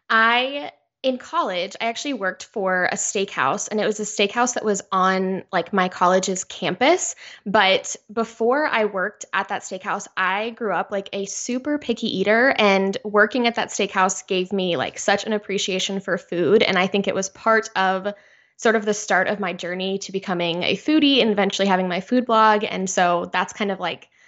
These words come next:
a pivotal moment that I remember is just working at that steakhouse, getting a lot of experience <laughs> with dealing with people, but also just trying new foods. And so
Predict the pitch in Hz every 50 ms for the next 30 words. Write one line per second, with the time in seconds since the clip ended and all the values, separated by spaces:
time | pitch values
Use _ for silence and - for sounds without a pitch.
0 | _ _ _ _ - 208 - - 247 247 233 269 262 233 202 190 190 202 202 -
1 | - 190 185 175 175 175 175 180 190 190 190 196 202 208 214 - - - 185 180
2 | 170 - - 185 180 180 - 190 185 196 190 190 226 208 202 202 - 202 - -
3 | - 190 185 - 196 190 185 185 190 196 - - - - 214 190 190 190 190 190
4 | 190 196 - _ _ _ _ _ _ - 202 196 185 185 175 208 240 - - 262
5 | 254 247 - - - 208 190 185 208 214 220 208 - - 233 - - 226 233 220
6 | 208 208 202 202 - - 214 196 - 220 233 254 254 214 196 - 185 196 196 -
7 | - 208 202 196 196 190 190 - _ - _ - - 190 185 185 185 185 190 190
8 | - 190 175 180 185 185 185 - 185 180 - - 240 240 - - - 208 -